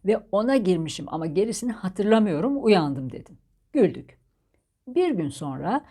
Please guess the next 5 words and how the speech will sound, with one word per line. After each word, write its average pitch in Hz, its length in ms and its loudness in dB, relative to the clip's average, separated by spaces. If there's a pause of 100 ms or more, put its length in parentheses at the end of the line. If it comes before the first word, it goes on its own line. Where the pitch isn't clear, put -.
(280)
önemli 175 460 2
gazetelerden 135 880 -4
birinde 185 580 -2 (280)
yaşadığım 170 680 -2
şehirde 135 600 -8